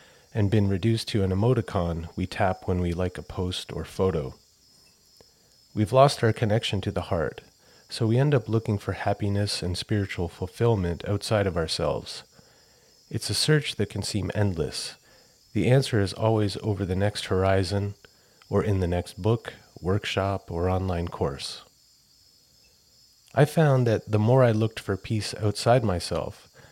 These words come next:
the more confused and frustrated I became. It wasn't until I met Mark that I realized that my seeking was the problem.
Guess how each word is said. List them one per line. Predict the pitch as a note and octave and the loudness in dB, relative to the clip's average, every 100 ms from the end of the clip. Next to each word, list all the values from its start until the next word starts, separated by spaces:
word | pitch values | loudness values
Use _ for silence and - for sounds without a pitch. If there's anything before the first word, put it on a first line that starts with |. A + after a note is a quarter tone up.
| _ _ | _ _
the | G#2+ | 2
more | G#2+ G#2 | 4 2
confused | - F#2+ - A2+ G#2 G2+ - | 0 -6 -2 0 2 0 -2
and | F#2+ - | -4 -2
frustrated | G#2+ G#2 - F2+ F2 | -2 -2 -2 -2 -2
I | F2+ | -2
became. | E2 F2+ - G#2+ F#2 D#2+ C#2+ _ _ _ _ _ _ _ _ _ _ _ | -4 -4 -2 0 0 -6 -12 _ _ _ _ _ _ _ _ _ _ _
It | - A#2+ | -2 4
wasn't | D3 D3+ C#3 | 6 6 6
until | A2+ A2 A#2 | 4 2 2
I | G#2+ | 2
met | G#2 G2 | 2 0
Mark | A2 B2 G2 - - | 2 2 0 -4 -4
that | G#2 G2+ | 0 2
I | |
realized | G2 G#2 G#2+ G#2+ G2 F#2+ - | 2 2 2 2 2 0 -4
that | D#2 | -4
my | F#2+ | -2
seeking | F#2 - A2+ - G2+ F#2+ E2 - | -4 -2 -2 -2 -4 -4 -6 -4
was | G2 A#2 A2+ - | 2 4 4 0
the | G2+ | -4
problem. | - A2 A#2+ G2+ D#2 | -2 0 0 -2 -6